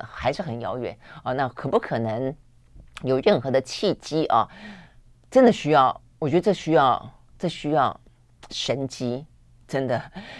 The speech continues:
因为到目前为止啊，这个乌克兰的说法是说，他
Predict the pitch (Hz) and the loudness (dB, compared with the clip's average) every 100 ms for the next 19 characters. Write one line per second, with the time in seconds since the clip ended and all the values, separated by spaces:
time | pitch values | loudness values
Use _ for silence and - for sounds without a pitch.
0 | 208 226 233 233 226 339 226 - 113 123 | -2 4 6 8 6 6 4 2 -2 0
1 | 117 135 - 113 107 98 139 123 - 180 | -2 -2 -4 -2 -2 -2 -2 -4 -2 2
2 | 185 139 131 - 165 101 107 127 123 123 | 2 2 0 0 0 0 -4 -6 -2 -2
3 | 127 | 0